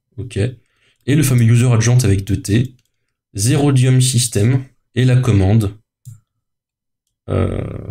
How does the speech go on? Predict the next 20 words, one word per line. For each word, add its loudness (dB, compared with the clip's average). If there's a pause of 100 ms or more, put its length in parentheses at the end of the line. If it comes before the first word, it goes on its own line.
(380)
la 0
commande 2
qu'on 0
va 2
exécuter. 0 (1400)
Et -2
donc 0
là, -2
dans 2
P -2
H -2
P, -4
en 0
fait, 0
c'est -2
P 0
H 0
P -2
le -2
problème. -4